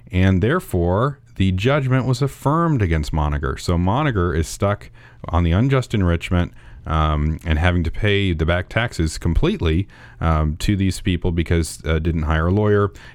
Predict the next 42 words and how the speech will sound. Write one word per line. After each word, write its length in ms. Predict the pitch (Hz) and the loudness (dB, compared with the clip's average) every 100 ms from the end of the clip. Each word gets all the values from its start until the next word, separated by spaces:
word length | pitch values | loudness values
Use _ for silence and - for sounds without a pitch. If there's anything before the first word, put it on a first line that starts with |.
| - | -2
and 360 | 82 82 82 | 2 2 2
didn't 280 | 80 82 78 | 0 -2 0
raise 280 | 80 78 73 | 0 0 0
the 160 | 80 | 0
issues, 500 | 78 - 78 71 - - | 0 0 -2 -2 -4 -6
uh, 240 | 78 76 | -4 -4
that 180 | 71 - | -4 -2
could 140 | - 82 | 0 0
have 100 | 76 | 0
been 180 | 80 76 | 0 0
raised 420 | 76 73 76 - - - - | 0 0 -2 -6 -20 -20 -10
at 120 | 80 | -6
that 180 | 80 71 | -2 -2
time. 380 | - 85 71 69 - | 0 -2 -2 -6 -12
So 340 | - 95 85 - - - - | -2 0 0 -4 -16 -4 0
the 80 | |
judgment 360 | 98 123 120 110 | 2 4 4 2
is 100 | 95 | 2
affirmed 380 | 98 - 165 165 | 0 0 2 2
as 100 | 117 | 0
to 60 | 104 | 0
Moniker, 400 | 107 127 117 85 | 0 0 0 0
and 80 | 85 | 2
he 60 | 98 | 2
has 140 | 92 | 0
to 40 | - | 0
pay 120 | 92 | -2
all 100 | 87 | 0
the 40 | 87 | 0
taxes. 520 | 104 107 - 78 - - | -2 -2 -6 -10 -10 -8
Otherwise, 340 | - 110 104 87 | 0 4 4 2
it's 120 | - | 0
reversed, 440 | 85 90 113 - - | 0 2 0 0 -2
and 120 | 78 | 0
they 60 | 80 | 2
don't 100 | 76 | 0
have 100 | 78 | 0
to 120 | 85 | -2
pay 40 | 87 | 0
anything. 300 | 82 69 69 - - - - | 0 -2 -6 -14 -20 -20 -8
That's 160 | - - | -6 -2
it. 160 | 147 | -2